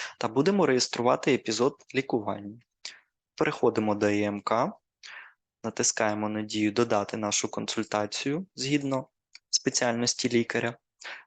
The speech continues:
Та далі необхідно заповнити інформацію по нашій консультації, а саме спочатку реєструємо епізод. Відповідно,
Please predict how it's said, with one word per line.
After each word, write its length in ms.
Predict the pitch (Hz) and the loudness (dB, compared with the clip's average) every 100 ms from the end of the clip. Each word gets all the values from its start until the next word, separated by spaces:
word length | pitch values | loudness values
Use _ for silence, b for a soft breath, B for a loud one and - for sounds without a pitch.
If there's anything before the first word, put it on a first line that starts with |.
| _ | _
Та 140 | 131 | 0
далі 260 | 123 170 196 | 2 2 4
необхідно 500 | 127 107 - 143 117 | 2 2 0 2 2
заповнити 560 | 110 - 131 135 - | 2 2 0 0 -2
інформацію 600 | 113 - 113 117 127 - | -2 -2 0 0 0 -2
по 100 | - | -2
нашій 300 | 110 120 - | -2 0 0
консультації, 840 | - 113 - 107 - 98 - - - | -2 -6 -4 -6 -4 -4 -4 -4 -4
а 80 | - | 0
саме 440 | - - 107 160 | 2 2 2 0
спочатку 580 | 208 - - 147 - - | 0 -2 0 -2 -2 -2
реєструємо 600 | 117 - - 147 143 123 | 0 -2 -2 -2 0 -2
епізод. 580 | 113 - 104 104 104 - | -4 -4 -4 -4 -8 -6
Відповідно, 760 | 120 - - 113 131 190 208 | -6 -2 -2 0 0 2 0